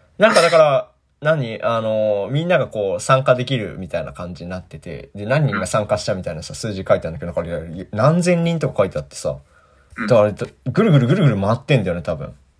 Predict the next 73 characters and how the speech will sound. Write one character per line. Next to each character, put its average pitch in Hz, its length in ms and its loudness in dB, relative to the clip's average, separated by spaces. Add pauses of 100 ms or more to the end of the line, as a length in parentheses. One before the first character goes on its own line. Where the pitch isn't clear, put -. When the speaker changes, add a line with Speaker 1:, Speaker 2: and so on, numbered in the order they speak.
Speaker 1:
ぐ 120 80 0
る 123 80 0
ぐ 104 80 -2
る 95 60 -4
っ 90 60 -6
て - 160 -14
い 90 40 -8
う 80 40 -12
か、 - 280 -2
だ 104 100 -2
か - 80 -2
ら、 - 180 -2 (380)
い 120 80 -2
ろ 127 80 4
ん 139 60 4
な 143 80 4
と 147 80 2
こ 127 80 4
に 92 100 0
行 - 40 -10
っ - 20 -20
て 110 140 0
ん 90 80 -4
だ 73 60 -8
よ 69 60 -6
ね。 82 180 -8 (680)
Speaker 2:
う 123 60 -10
ん。 104 180 -10
Speaker 1:
全 143 180 2
然 156 180 4
関 156 200 4
係 165 100 6
な 160 160 8
い 104 260 -4 (360)
さ、 92 320 0
コ 107 80 -2
ミ 104 60 0
ュ - 20 0 (100)
ニ - 20 -8
テ 110 120 -6
ィ 107 60 0
の 104 80 0
人 113 140 -6
た 98 120 -2
ち 90 160 -8
が 78 80 -4
さ、 - 340 -4 (220)
上 208 100 6
げ 214 80 2
て 214 100 -10
た 196 120 4
り 87 60 -4
す - 140 -8
る - 80 -8
か 69 120 -2
ら - 80 -4
さ、 71 240 -6 (320)
あ、 - 80 -4
こ 120 100 -2
れ 101 100 -2
回 123 180 6
っ - 120 -14
て 220 140 4
ん 143 60 6
だ 85 100 2
な 80 140 0
と - 100 -18
か - 80 -6
思 98 180 0
う 87 60 -4
じ 76 80 -10
ゃ - 40 -8
ん。 - 60 -16